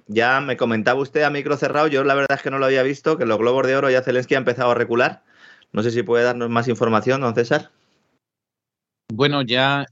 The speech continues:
Speaker 2: nos ha asegurado que no va a haber Tercera Guerra Mundial. O sea, el tipo que más ha hecho en los últimos meses porque haya una Tercera Guerra Mundial,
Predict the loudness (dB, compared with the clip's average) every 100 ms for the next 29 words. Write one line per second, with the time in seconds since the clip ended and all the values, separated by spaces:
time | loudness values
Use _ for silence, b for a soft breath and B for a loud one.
0 | -2 0 0 0 0 0 2 2 0 -2
1 | 0 0 0 -4 -6 -2 0 0 0 0
2 | -2 0 0 0 -4 0 0 0 -2 -4
3 | -2 0 0 2 0 0 0 0 -2 -4
4 | -4 -4 -8 B B B -2 2 0 2
5 | 0 0 0 0 2 0 2 0 -2 -4
6 | 0 2 2 2 0 0 -2 0 0 0
7 | 0 0 0 0 2 2 0